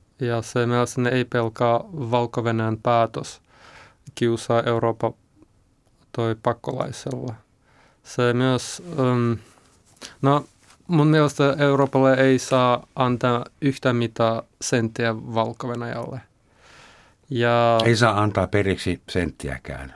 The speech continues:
Speaker 2: niinkö?
Speaker 1: Kyllä,
Speaker 2: Okei.
Speaker 1: koska se, just mitä he haluavat, he manipuloita. Ja ei saa mennä manipuloidan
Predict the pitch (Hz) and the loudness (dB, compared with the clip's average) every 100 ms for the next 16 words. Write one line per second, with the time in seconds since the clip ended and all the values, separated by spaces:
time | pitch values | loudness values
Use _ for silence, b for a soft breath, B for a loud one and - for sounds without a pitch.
0 | - 78 69 - 123 117 120 120 82 - | -12 -10 -8 -2 0 0 -4 -4 -4 -2
1 | - 127 - 131 123 120 - 131 127 127 | 0 0 0 0 2 0 -2 2 4 2
2 | - - _ _ _ _ - 190 151 170 | -2 -14 _ _ _ _ -16 -14 -12 -14
3 | - - 190 180 139 143 - 135 123 123 | -20 -20 -10 -2 2 2 0 0 2 2
4 | 135 131 120 113 110 120 - _ _ _ | 0 0 0 -2 -4 -8 -14 _ _ _
5 | - 131 131 139 131 131 127 135 - - | -4 0 2 2 0 -2 -2 -4 -6 -10
6 | - _ B B B B _ 127 120 120 | -12 _ B B B B _ 0 2 2
7 | 123 - 127 127 - 123 117 117 117 120 | 2 -4 -2 -2 0 -2 0 0 -2 -4
8 | 160 120 117 - 117 117 120 117 | -4 -4 -4 -4 -2 -2 -4 -6